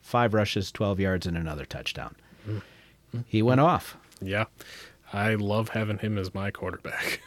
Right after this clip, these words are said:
Speaker 2: <laughs> He's, uh, I think, uh, I saw, too, that he's now, uh, like,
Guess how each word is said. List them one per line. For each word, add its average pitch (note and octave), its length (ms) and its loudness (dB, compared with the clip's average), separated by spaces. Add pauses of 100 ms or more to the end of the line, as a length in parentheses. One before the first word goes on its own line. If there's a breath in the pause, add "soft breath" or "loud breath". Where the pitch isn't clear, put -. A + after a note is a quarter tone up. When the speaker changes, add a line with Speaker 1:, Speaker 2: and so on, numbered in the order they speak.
Speaker 2:
<laughs> - 920 4
He's, G#2+ 260 0
uh, G2 360 4
I G2 40 -2 (100)
think, C3 340 4
uh, A2 360 6 (960)
I B2 100 0
saw, G#2 280 2
too, A#2 240 4
that G#2 140 2
he's G#2+ 300 0
now, G#2 380 0 (560 loud breath)
uh, F#2+ 280 0
like, F#2 220 -2